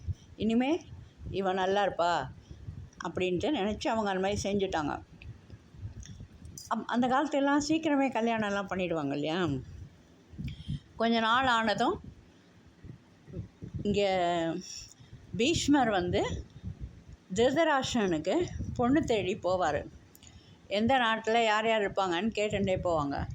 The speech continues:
அப்போ அவருக்கு காந்தார நாட்டில் காந்தாரி இருக்கா, அவளை கல்யாணம் பண்ணி வைக்கலான்ட்டு அவருக்கு தோணும். சரின்ட்டு அந்த நாட்டுக்கு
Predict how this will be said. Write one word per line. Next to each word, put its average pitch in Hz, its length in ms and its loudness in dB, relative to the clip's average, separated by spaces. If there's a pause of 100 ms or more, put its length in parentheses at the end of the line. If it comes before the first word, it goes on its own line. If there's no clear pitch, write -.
(580)
அப்போ 254 280 0
அவருக்கு 214 600 0 (240)
காந்தார 247 560 2
நாட்டில் 180 480 -2 (800)
காந்தாரி 220 460 2
இருக்கா, 165 540 0 (720)
அவளை 196 260 0
கல்யாணம் 208 340 0
பண்ணி 196 220 2
வைக்கலான்ட்டு 170 380 -2
அவருக்கு 160 300 -2 (140)
தோணும். 165 300 0 (720)
சரின்ட்டு 240 560 2 (500)
அந்த 220 300 0
நாட்டுக்கு 233 600 0